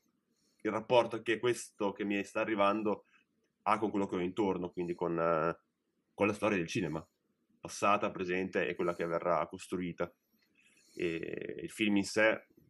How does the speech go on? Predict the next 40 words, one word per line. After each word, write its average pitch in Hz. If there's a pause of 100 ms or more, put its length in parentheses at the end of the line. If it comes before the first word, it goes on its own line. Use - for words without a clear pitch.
(640)
non 87
posso 98
negare 95
che 98
le 92
scene 92
d'azione 92
siano 95
fatte 98
bene, 107
non 98
posso 95
negare 92
che 90
soprattutto 90 (100)
Michelle 92
Yeoh 90
e, 87 (1120)
e, 87
oddio, 90
Jonathan 90
Ke 92
Quan 95 (360)
siano 90
molto 90
bravi 104 (680)
e 80
sono 87
contento 90
dei 90
premi 87
che 92
hanno 87
vinto, 87
eh, 78
soprattutto 85
Michelle 85
Yeoh 85
che 78
ha -